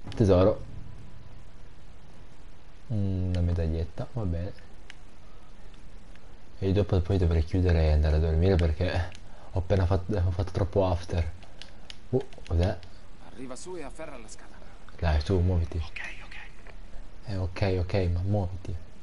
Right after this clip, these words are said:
Speaker 1: Eh, che parkour.
Speaker 3: Sì.
Speaker 1: Minchia, ti invidio.
Speaker 3: Ok, lanciata, è tutta tua.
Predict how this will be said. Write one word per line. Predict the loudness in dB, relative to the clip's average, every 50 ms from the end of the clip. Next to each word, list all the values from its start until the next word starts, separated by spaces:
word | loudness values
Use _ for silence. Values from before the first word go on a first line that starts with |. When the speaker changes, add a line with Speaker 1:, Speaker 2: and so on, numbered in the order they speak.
| -8 -8 -8 -8 -8 -8 -8 -8 -8 -8 -8 -8 -8 -8 -8 -8 -8 -8 -8 -8 -6 -2
Speaker 1:
Eh, | 2 6 8 8 10 10 10 10 8 8 6 6
che | 6 4 6
parkour. | 6 6 6 6 4 4 4 6 6 8 8 6 6 4 0 -2 -4 -6 -8 -8 -8 -8 -8 -8 -8 -8 -8 -8 -8 -8 -8
Speaker 3:
Sì. | -8 -8 -6 -6 -8 -8 -8 -8 -8 -8 -8 -8 -8 -8 -8 -8 -6 -6 -6 -6 -6 -6 -8 -8 -8 -8 -8 -8 -8 -8 -8 -8 -8 -8 -8 -8 -8 -8 -8 -8 -6 -6 -6 -6 -6 -6 -8 -8 -8 -8 -8 -8 -8 -8 -10 -10 -8 -6 -2
Speaker 1:
Minchia, | -2 0 2 2 2 2
ti | 2 0 2 2 4 4 4
invidio. | 6 6 8 8 8 8 8 6 4 4 2 2 0 -4 -6 -8 -8 -8 -8 -8
Speaker 3:
Ok, | -6 -6 -6 -6 -6 -6
lanciata, | -6 -6 -6 -6 -8 -8 -8 -8
è | -8
tutta | -8 -8 -8 -8
tua. | -8 -8 -8